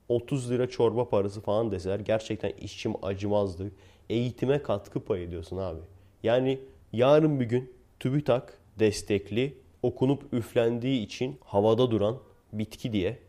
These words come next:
haber gördüğün zaman o zaman düşüneceksin ki hani doğru mu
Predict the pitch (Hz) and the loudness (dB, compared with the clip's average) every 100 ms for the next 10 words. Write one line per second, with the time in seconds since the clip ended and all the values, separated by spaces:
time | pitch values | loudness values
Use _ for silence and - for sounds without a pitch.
0 | _ _ - 110 123 120 113 120 117 143 | _ _ 0 4 4 4 4 2 4 2
1 | 147 104 110 143 _ _ - 120 127 139 | 2 2 2 -4 _ _ 4 6 8 6
2 | 127 120 135 135 135 131 - 151 131 139 | 4 2 6 6 6 0 2 2 2 4
3 | 107 120 113 139 156 160 156 127 | 6 6 10 10 10 8 4 0